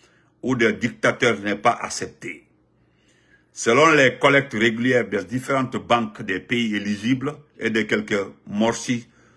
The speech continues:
sont reçus. Enseigne notre guide de visite. Aujourd'hui, le Burkina, le Mali, la Guinée en tête sont cités dans les chancelleries occidentales.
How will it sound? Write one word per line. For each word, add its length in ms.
sont 280
reçus. 500
Enseigne 480
notre 280
guide 340
de 80
visite. 600
Aujourd'hui, 720
le 200
Burkina, 680
le 260
Mali, 400
la 140
Guinée 440
en 200
tête 600
sont 260
cités 560
dans 320
les 140
chancelleries 760
occidentales. 720